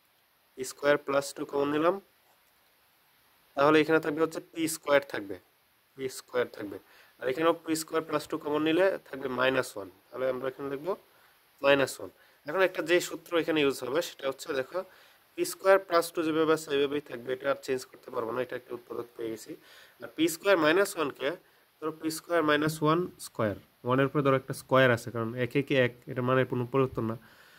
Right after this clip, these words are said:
তাহলে তুমি এ স্কয়ার মাইনাস বি স্কয়ার, হ্যাঁ, এ স্কয়ার মাইনাস,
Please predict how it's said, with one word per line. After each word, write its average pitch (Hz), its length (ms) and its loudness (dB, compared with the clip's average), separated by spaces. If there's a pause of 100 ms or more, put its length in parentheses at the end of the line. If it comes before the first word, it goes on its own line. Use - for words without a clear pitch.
(160)
তাহলে 143 260 4
তুমি 156 200 6 (540)
এ 147 100 4 (100)
স্কয়ার 165 300 4
মাইনাস 156 220 6 (200)
বি 151 160 2
স্কয়ার, 110 260 -2 (120)
হ্যাঁ, 175 160 -4 (500)
এ - 20 4 (100)
স্কয়ার 151 340 4 (140)
মাইনাস, 151 340 2